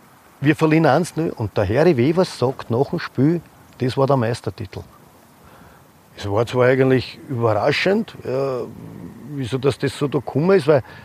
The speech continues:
es war ja, war eigentlich noch genug Zeit, aber irgendwie hat der Harry da was gespürt. Und es war dann eine Saison, wo wir dann im Frühjahr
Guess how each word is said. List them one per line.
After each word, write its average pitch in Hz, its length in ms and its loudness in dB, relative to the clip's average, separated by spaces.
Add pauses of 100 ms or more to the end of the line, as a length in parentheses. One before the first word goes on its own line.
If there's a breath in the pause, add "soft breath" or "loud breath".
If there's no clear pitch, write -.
(120)
es - 100 -20
war 110 160 0
ja, 120 200 4
war 110 120 4
eigentlich 123 320 2
noch 117 160 -2
genug 123 380 -4
Zeit, 127 340 2
aber 101 320 -2 (720)
irgendwie 175 460 2
hat - 160 0
der 135 160 6
Harry 165 160 4
da 147 160 2
was 147 160 -2
gespürt. 170 400 -2 (720 loud breath)
Und 113 140 -6
es 107 100 -2
war 123 100 4
dann 131 360 0 (280)
eine 135 220 -2
Saison, 156 560 -2
wo 156 160 2
wir 165 160 0
dann 170 160 2
im 170 140 0
Frühjahr 170 720 4